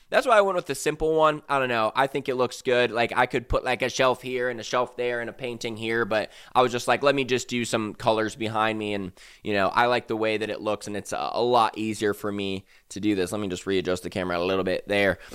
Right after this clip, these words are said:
Um, so yeah, the hook, it's very important. This will never not be a thing. And, um, th-, this is the most important of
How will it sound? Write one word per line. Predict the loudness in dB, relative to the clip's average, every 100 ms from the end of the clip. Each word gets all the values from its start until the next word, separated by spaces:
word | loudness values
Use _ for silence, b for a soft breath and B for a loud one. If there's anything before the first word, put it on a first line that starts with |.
| B -4 2
Um, | 4 4 2 -4
so | 0 0
yeah, | 4 4 2 0
the | 2 6
hook, | 6 6 0
it's | -8 -2
very | 2 2
important. | 2 4 4 2
This | -2 -4
will | 2
never | 2 4 4
not | 2 2
be | 0
a |
thing. | 2 0 0 -2 B B -2
And, | 0 4 6
um, | 6 4
th-, | 2 0
this | 2 0 0
is | -2
the | 2
most | 2 0
important | -2 0
of | 0